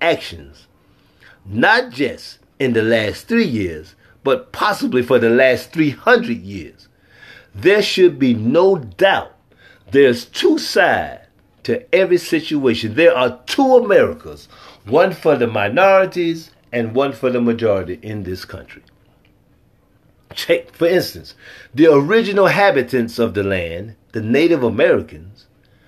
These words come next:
they were here first. The purpose of this great experiment called democracy was to get away from tyranny and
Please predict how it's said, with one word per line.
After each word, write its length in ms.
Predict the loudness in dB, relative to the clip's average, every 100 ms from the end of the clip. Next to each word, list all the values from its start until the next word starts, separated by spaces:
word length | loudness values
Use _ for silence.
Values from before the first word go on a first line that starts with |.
| _ _ _ _
they 120 | 2
were 140 | 4 4
here 180 | 4
first. 600 | 2 0 0 0 -8 -20 _ _ _ -4
The 120 | -4
purpose 500 | 0 0 0 -2 -4
of 260 | -4 -2 2
this 240 | 0 0
great 400 | -4 2 2 2 -6
experiment 720 | -8 -6 2 4 4 0 -2
called 360 | 4 4 4
democracy 840 | 0 0 0 0 -4 -12 -10 -10 -10 -20 -20 -12 -2
was 180 | -2 0
to 80 |
get 320 | -4 2 4 4
away 300 | 2 2 2
from 300 | 0 -2 -2
tyranny 680 | 0 2 4 2 2 0 -4 _ -4
and 180 | -4